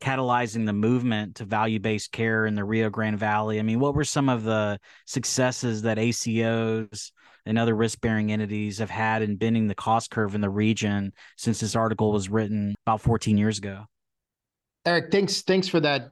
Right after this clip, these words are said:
Speaker 2: uh, question. I think you have laid out the data that ultimately has unfolded over the last fourteen years and the triggers. And, and there are a couple things in there that just crossed my mind. And I'll, I'll say these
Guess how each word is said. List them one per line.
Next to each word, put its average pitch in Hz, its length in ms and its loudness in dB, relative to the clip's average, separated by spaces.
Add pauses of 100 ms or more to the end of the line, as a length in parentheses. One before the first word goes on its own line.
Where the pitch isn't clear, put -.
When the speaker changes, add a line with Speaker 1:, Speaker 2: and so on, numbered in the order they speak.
(100)
Speaker 2:
uh, 135 200 0 (180)
question. 131 540 0
I 127 100 0
think 165 400 -2
you 147 320 2
have 135 160 2
laid 151 240 4
out 143 340 -2
the 123 140 -6
data 135 500 0 (280)
that 123 240 -2
ultimately 131 560 0
has 127 320 -2
unfolded 131 560 -2
over 120 320 0
the 120 100 2
last 117 300 0
fourteen 117 440 -4
years 113 400 -4 (220)
and 131 160 0
the 131 60 0
triggers. 104 640 -2
And, 139 220 -4
and 160 140 0
there 220 100 0
are 202 40 -4
a 220 40 -14
couple 180 220 0
things 151 300 0
in 135 100 0
there 123 160 0
that 123 140 -2
just 123 200 -4
crossed 131 300 -2
my 127 80 0
mind. 117 320 0
And 120 100 0
I'll, 123 180 0 (100)
I'll 131 100 2
say 139 280 0
these 127 360 0